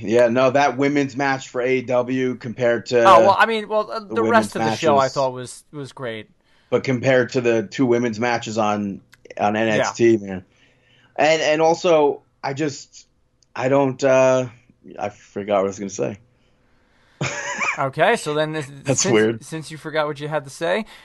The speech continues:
Speaker 2: uh, ratings-wise, A E W won in the ratings. Uh, both of their ratings going
Speaker 1: Oh.
Speaker 2: down, however.
Speaker 1: I remember now.
Speaker 2: What is it?
Speaker 1: I was gonna say, I wish there were more,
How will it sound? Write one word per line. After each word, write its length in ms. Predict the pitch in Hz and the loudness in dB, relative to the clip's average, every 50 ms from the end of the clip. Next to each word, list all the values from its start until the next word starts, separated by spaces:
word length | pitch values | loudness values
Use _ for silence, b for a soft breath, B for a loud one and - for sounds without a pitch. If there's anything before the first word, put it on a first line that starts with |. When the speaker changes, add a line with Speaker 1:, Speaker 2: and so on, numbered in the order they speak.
| B B B 127 | B B B -4
Speaker 2:
uh, 280 | 127 127 127 131 131 120 | 0 2 2 2 2 2
ratings-wise, 840 | 139 151 185 190 202 202 185 175 170 175 180 185 190 208 247 226 - - | 0 -2 -2 -2 -4 -6 -10 -8 -6 -4 -2 -2 -2 -2 -4 -8 -12 -10
A 160 | - 160 165 | -6 -4 -4
E 240 | 160 - - 165 151 | -6 -6 -10 -14 -10
W 400 | 135 147 147 143 143 147 147 135 | -6 -4 -4 -4 -6 -8 -12 -12
won 380 | 113 107 113 110 120 147 180 214 | -14 -14 -10 -4 -2 -2 -2 -2
in 60 | 220 | -4
the 60 | 180 | -6
ratings. 540 | 151 135 127 127 143 170 208 226 - - _ b b b b b b | -4 -4 -6 -6 -8 -12 -14 -16 -20 -20 _ b b b b b b
Uh, 140 | - 131 127 | 0 0 0
both 340 | 120 - 147 175 190 - - | 0 0 -2 -2 -2 -2 -6
of 220 | 185 160 139 - - - - | -10 -10 -12 -16 -20 -20 -16
their 280 | 143 147 151 147 143 | -12 -8 -6 -6 -6
ratings 400 | 135 143 143 147 143 139 131 - | -6 -8 -10 -10 -12 -14 -16 -18
going 320 | - 135 - 151 139 135 110 | -16 -12 -8 -6 0 4 4
Speaker 1:
Oh. 160 | 110 95 90 | 4 4 4
Speaker 2:
down, 320 | 135 143 156 175 180 170 | 2 2 2 2 0 0
however. 600 | 151 131 117 110 107 104 101 107 117 131 160 160 _ _ _ _ _ _ _ _ _ - - | -4 -6 -6 -6 -6 -8 -8 -8 -6 -8 -8 -8 _ _ _ _ _ _ _ _ _ -12 -6
Speaker 1:
I 40 | - | -2
remember 400 | 107 98 98 104 101 95 90 95 | -2 0 2 2 0 0 0 0
now. 260 | 92 90 85 73 - - | 0 0 -2 -4 -6 -10
Speaker 2:
What 240 | 139 135 131 123 117 | -10 -10 -10 -10 -10
is 100 | 104 107 | -12 -18
it? 120 | 104 98 _ _ _ _ B B B B B | -18 -20 _ _ _ _ B B B B B
Speaker 1:
I 40 | - | 2
was 80 | 143 143 | 4 4
gonna 120 | 151 143 | 4 4
say, 160 | - 175 160 | 4 4 4
I 100 | 143 135 | 4 4
wish 240 | 131 135 151 143 - | 2 2 0 -2 0
there 100 | 160 156 | 0 0
were 120 | 147 131 | 0 0
more, 680 | 123 123 123 127 135 135 139 139 139 135 131 123 117 | 0 -2 0 2 4 4 4 4 4 2 0 -2 -4